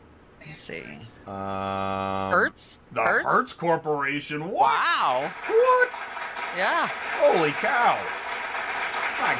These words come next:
Speaker 2: gosh.
Speaker 1: I'm telling you. Motown Freight and Transport. Never seen them on there either.
Speaker 2: Motown.
Speaker 1: And there's another Hertz one, too.
Speaker 2: Cusco Logistics, another Hertz one. Wow.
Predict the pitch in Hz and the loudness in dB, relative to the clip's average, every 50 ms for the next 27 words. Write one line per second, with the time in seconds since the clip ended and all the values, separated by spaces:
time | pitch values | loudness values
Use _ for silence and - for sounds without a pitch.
0 | - - 190 202 160 120 104 226 240 233 - 208 220 233 220 180 151 143 160 160 | 0 2 2 4 4 2 2 0 -2 -4 -2 -2 0 0 0 -2 -2 -4 -4 -2
1 | 160 180 220 254 285 285 330 277 269 269 277 262 254 - 262 269 294 269 262 277 | 2 4 4 4 2 2 2 2 2 2 0 0 0 0 2 2 2 0 -2 -4
2 | - 285 277 269 262 - - 185 175 175 190 190 208 - 226 226 240 294 220 - | 0 0 0 0 0 -2 -4 -4 -2 0 0 -2 -2 0 -2 -2 0 0 0 0
3 | 269 254 135 131 135 120 175 247 302 330 214 226 220 175 156 143 135 127 120 113 | 0 -2 -2 0 2 4 4 4 4 2 2 2 2 2 4 4 2 2 -2 -2
4 | 110 104 98 92 87 - _ _ - - - - 185 196 202 214 233 240 247 247 | -6 -8 -10 -14 -16 -18 _ _ -20 -14 -8 -6 -4 0 2 2 2 2 2 0
5 | 233 247 247 247 240 247 254 320 370 - - 233 190 190 208 214 247 240 294 - | 2 2 2 4 4 4 2 2 0 -4 -6 -4 -4 -4 -4 -2 0 0 2 2
6 | 269 - - 170 160 156 151 147 147 135 127 160 175 170 - - 190 180 165 - | 0 -2 2 4 4 6 6 4 2 0 0 -4 -4 -4 -6 -6 -6 -6 -6 -6
7 | 151 131 127 120 120 117 113 120 139 147 165 165 - - 170 170 170 170 170 156 | -6 -4 -4 -2 -2 -2 -2 0 2 0 0 0 -2 -4 -4 -2 -2 -2 -2 -4
8 | 131 131 135 143 139 117 | -4 -2 0 0 0 0